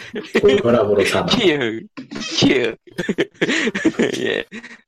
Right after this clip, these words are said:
Speaker 3: 예.
Speaker 1: 심지어 그 부활 가능할 때는 회색으로 떴다가 시간 지나면 빨간색으로 점점 변해가거든. 그 키읔이 그렇게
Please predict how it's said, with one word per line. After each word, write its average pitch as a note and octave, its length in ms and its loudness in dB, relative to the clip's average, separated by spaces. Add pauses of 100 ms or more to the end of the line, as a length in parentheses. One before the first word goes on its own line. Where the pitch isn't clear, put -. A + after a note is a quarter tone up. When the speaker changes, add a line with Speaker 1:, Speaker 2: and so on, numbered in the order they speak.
Speaker 3:
예. - 60 -10 (520)
Speaker 1:
심지어 G#3+ 460 2
그 D3+ 160 6
부활 E3+ 300 4
가능할 C#3 420 2
때는 A#2+ 260 0
회색으로 F#3 380 2 (220)
떴다가 F#2+ 320 -2
시간 - 260 2
지나면 A2 400 -2
빨간색으로 C#3+ 520 0
점점 F#2 360 -6
변해가거든. G#2+ 720 0 (400)
그 D3+ 160 -4
키읔이 - 560 4
그렇게 F#3+ 180 2